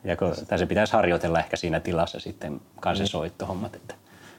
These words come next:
Speaker 1: pystyisi vetämään niin, että oikein rennostihan se meni.
Speaker 2: Kyllä.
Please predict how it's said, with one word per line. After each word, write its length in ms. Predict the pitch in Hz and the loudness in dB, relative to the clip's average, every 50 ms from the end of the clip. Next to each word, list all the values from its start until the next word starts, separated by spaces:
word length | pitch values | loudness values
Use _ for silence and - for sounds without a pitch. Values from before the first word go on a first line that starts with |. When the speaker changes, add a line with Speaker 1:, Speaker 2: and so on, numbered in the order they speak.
| - - - - - - - - - - - - - | -20 -20 -20 -20 -20 -20 -20 -20 -20 -20 -20 -18 -12
Speaker 1:
pystyisi 340 | - 95 90 - 87 82 - | -10 -8 -6 -4 -4 0 0
vetämään 520 | 87 82 - 90 87 92 95 92 92 98 | 0 2 2 2 2 2 0 -2 -2 -2
niin, 240 | 98 95 95 95 - - - - - - - | -2 -2 -2 -4 -6 -10 -16 -20 -20 -18 -14
että 180 | - 85 - 95 | -10 -4 0 2
oikein 420 | 95 92 85 - 98 95 95 95 | 2 2 2 2 2 0 2 2
rennostihan 460 | 117 104 90 87 87 - - 92 90 | 2 2 2 2 0 0 -2 -2 -2
se 100 | - 98 | 0 0
meni. 280 | 90 90 85 82 82 - - - _ _ _ - - - - - - - - - - - - - | 2 2 0 0 -2 -6 -10 -20 _ _ _ -20 -20 -20 -20 -20 -20 -20 -20 -20 -20 -20 -18 -12
Speaker 2:
Kyllä. 240 | - 87 85 85 87 | -10 -10 -10 -10 -10